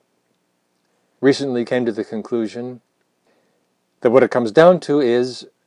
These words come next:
with that vision, we are all monads who walk around with our own individual opinions about existence, meaning, and the universe.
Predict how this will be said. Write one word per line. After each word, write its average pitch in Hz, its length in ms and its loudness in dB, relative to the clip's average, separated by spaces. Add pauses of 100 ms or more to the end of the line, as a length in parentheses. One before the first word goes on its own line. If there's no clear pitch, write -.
(160)
with 120 160 -10
that 101 160 -2
vision, 123 500 -2 (1200)
we 127 160 2
are 123 140 4
all 151 260 6
monads 117 800 -2 (560)
who 113 120 -2
walk 127 280 6
around 127 380 4
with 113 140 -2
our 110 160 2
own 143 300 -4
individual 120 680 -4
opinions 123 680 -6
about 101 240 -6
existence, 131 800 -8 (720)
meaning, 143 500 0
and 113 160 -6
the 104 60 -6
universe. 117 720 -2